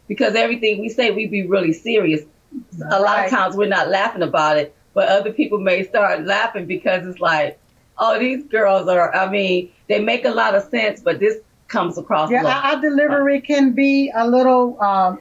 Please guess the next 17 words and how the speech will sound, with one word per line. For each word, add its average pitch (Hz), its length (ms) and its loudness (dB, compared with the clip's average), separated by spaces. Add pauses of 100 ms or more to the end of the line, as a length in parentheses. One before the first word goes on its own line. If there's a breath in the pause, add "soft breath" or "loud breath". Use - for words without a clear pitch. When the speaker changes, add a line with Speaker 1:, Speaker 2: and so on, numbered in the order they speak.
Speaker 2:
funny, 262 460 0 (320)
but, 247 260 0
you 285 80 4
know, 254 360 4
our, 226 260 0
it's 240 160 -4
the 220 100 -8
truth 302 360 0
telling 196 500 -2
that 202 180 0
matters. 220 520 -2
Speaker 1:
Yeah. 165 260 -2 (240)
Speaker 2:
The 240 200 0
education 247 840 0
part 262 300 0
of 262 200 2
it, 262 240 0